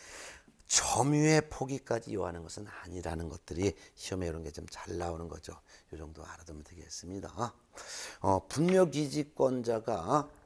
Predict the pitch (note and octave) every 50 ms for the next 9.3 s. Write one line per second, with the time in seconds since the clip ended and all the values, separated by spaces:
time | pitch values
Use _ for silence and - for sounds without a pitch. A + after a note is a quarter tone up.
0 | _ _ _ - - - D#3+ D3+ D3+ C#3 - C#3 C3 A#2 A#2+ A#2 A#2 B2+ C3+ C#3+
1 | C3 - - - _ - - - - A#2 A#2+ A#2+ A2+ B2+ B2 - - G#2 G2 F#2+
2 | F#2+ F#2+ F#2+ F#2+ F2+ F2+ F#2+ F#2 F2 F#2 F2+ - G#2+ A2+ G#2+ F2+ D#2 - - -
3 | - - - - - - - C3+ C#3+ D3 C#3 C3 A2+ - - - _ _ _ _
4 | - - - - C3 - - - - E3+ D#3+ D#3 D#3 C3+ - C3+ C3+ C3+ C#3 C#3+
5 | C3+ A2 G2+ G2 - - - - A2 G#2 G2+ F#2+ - F#2+ F#2 F2+ F2+ F2 F2+ D#2+
6 | F#2 G2 - _ - - G#2 G#2 G2+ F2 E2 - - D#2+ - F2 F2 G#2 G#2 -
7 | - - F2 E2+ E2 D#2+ D#2 F2 G#2 C3 - - - - - - - D#2+ E2 F2
8 | F#2 F2+ - G2 F#2 F2+ F#2 F#2 F#2 - E2 D#2+ F2 - - - D3+ - - -
9 | - F2 F2 A2+ D#3+ F3